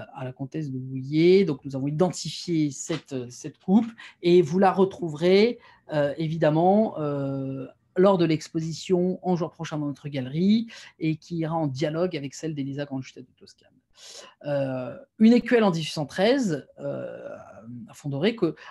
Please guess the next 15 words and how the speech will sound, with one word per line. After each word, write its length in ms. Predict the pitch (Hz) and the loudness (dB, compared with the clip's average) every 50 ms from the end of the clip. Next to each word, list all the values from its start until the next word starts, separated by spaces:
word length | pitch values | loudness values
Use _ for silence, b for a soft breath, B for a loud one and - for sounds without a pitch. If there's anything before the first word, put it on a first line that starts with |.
| B | B
alors, 240 | - 151 135 127 - B B B B B B | -2 -2 -2 -2 -4 B B B B B B
que, 240 | - 214 233 226 - | 0 2 2 2 2
que 100 | - 226 | 4 6
nous 140 | 226 247 254 | 8 8 8
n'avons 220 | 262 247 240 240 | 8 6 4 4
pas 160 | 214 285 302 | 4 6 6
localisée, 600 | 294 277 262 - 226 196 185 165 202 262 320 262 _ | 6 6 4 4 4 2 2 2 2 2 0 0 _
que, 120 | - 208 | 0 2
euh, 560 | 202 202 202 - 180 185 165 160 160 160 156 156 165 160 143 147 160 - | 4 4 2 2 2 2 4 4 4 2 0 -2 -4 -6 -8 -12 -14 -16
qui, 320 | - - 196 196 196 185 | -10 -4 -2 0 0 0
euh, 460 | 151 156 160 151 143 139 135 135 135 139 139 135 131 131 131 131 127 - - - - - - 139 151 - | -2 -2 -6 -6 -6 -6 -6 -8 -8 -8 -8 -8 -8 -8 -8 -10 -12 -14 -16 -18 -18 -18 -16 -16 -16 -16
qui 280 | - - 180 180 175 | -12 -6 -2 2 4
est, 340 | 170 170 165 160 - - - | 4 4 2 0 -2 -6 -4
euh, 260 | 151 143 139 135 135 131 b b b b b b - | -2 -2 -2 -2 -4 -6 b b b b b b -12
euh, 540 | 127 135 139 135 131 127 127 127 127 123 120 | -8 -6 -6 -6 -6 -6 -8 -8 -10 -10 -12